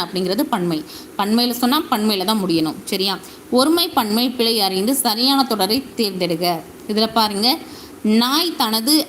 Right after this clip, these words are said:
ஆ, தலையை ஆட்டியது", சரியா? நாய்ங்கிறது தனது, நாய்ங்கிறது ஒருமை, தனதுங்கிறது ஒருமை, தலையைங்கிறது, தலையைங்கிறது ஒருமை தான். ஆட்டியது அப்படின்னா, அப்ப தூங்கிறது ஒருமையில தான் முடியணும், சரியா?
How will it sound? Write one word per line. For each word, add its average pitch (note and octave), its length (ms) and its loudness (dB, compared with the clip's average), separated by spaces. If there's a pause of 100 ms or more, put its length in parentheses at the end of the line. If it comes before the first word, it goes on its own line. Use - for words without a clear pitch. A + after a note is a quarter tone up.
(120)
ஆ, G#3 260 2
தலையை A3+ 520 0
ஆட்டியது", G3 600 0 (140)
சரியா? G3+ 360 0
நாய்ங்கிறது B3+ 800 2 (280)
தனது, A#3 420 2 (420)
நாய்ங்கிறது A3+ 540 2
ஒருமை, A#3 320 4 (200)
தனதுங்கிறது A3+ 600 2
ஒருமை, A3 300 4 (500)
தலையைங்கிறது, A#3+ 840 2 (260)
தலையைங்கிறது A3+ 640 2
ஒருமை G#3 340 2
தான். B3+ 240 0
ஆட்டியது A3 560 2 (100)
அப்படின்னா, F#3+ 440 -2
அப்ப A3 240 -2
தூங்கிறது C4+ 560 2
ஒருமையில G#3 340 2
தான் G3+ 180 2
முடியணும், F3 320 -2
சரியா? G#3 360 0